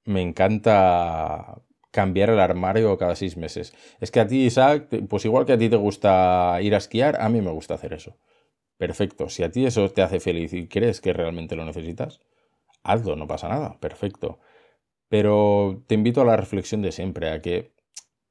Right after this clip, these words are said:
¿realmente lo necesitas o es una excusa para seguir con el mismo ritmo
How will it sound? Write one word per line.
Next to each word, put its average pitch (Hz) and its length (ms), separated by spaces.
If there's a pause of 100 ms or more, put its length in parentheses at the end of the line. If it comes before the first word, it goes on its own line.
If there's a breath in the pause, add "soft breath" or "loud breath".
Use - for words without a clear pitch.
(160)
¿realmente 104 600
lo 87 120
necesitas 85 800 (200)
o 101 360
es 117 120
una 113 120
excusa - 600 (920)
para 85 500
seguir 87 380
con 90 120
el 85 120
mismo 82 240
ritmo 80 760